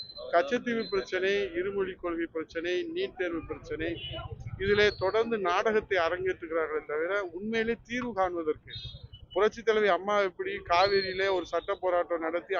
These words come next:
ஐம்பது ஆண்டு கால பிரச்சனைக்கு தீர்வு கண்டார்கள், முல்லை பெரியாறிலே சட்ட போராட்டம் நடத்தி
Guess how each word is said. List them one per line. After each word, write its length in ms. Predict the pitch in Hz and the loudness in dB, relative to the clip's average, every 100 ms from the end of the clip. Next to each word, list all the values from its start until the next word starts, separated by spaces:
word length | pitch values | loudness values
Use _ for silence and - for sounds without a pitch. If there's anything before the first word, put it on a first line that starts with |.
| 165 | 2
ஐம்பது 240 | 175 185 | 2 0
ஆண்டு 180 | 175 165 | 0 0
கால 200 | 165 170 | 2 2
பிரச்சனைக்கு 520 | 160 151 - 175 175 - | 0 -6 -6 -6 -6 -4
தீர்வு 240 | 175 170 | -2 0
கண்டார்கள், 440 | 147 135 131 - _ - - - - - | -4 -4 -6 -8 _ -20 -18 -18 -20 -4
முல்லை 260 | 175 208 233 | 2 6 6
பெரியாறிலே 680 | 202 196 196 190 175 196 214 214 | 6 4 6 4 4 2 4 2
சட்ட 320 | - 170 220 | 0 0 0
போராட்டம் 480 | 196 196 185 170 165 | 2 4 4 2 0
நடத்தி 340 | 165 175 - | 0 -2 -4